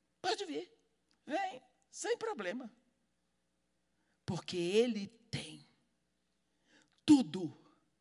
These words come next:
pra sua transformação. É tão lindo ver ali em Cantares, quando aquela mulher chega toda serelepe, achando que é o máximo, né?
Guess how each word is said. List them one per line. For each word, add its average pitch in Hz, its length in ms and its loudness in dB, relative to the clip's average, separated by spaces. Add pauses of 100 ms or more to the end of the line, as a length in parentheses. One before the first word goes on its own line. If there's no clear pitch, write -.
(520)
pra 185 160 -6
sua 165 240 -4
transformação. 151 880 -8 (360)
É 220 100 -2
tão 277 460 0
lindo 196 580 -2
ver 160 580 -2 (1500)
ali 214 240 0
em 226 120 0
Cantares, 165 880 -4 (720)
quando 214 220 0
aquela 190 320 -4
mulher 180 320 -6
chega 170 480 -4
toda 196 400 -2
serelepe, 156 840 -4 (380)
achando 202 680 0
que - 140 -8
é 160 40 0
o 139 60 -4
máximo, 170 800 -2
né? 202 220 -4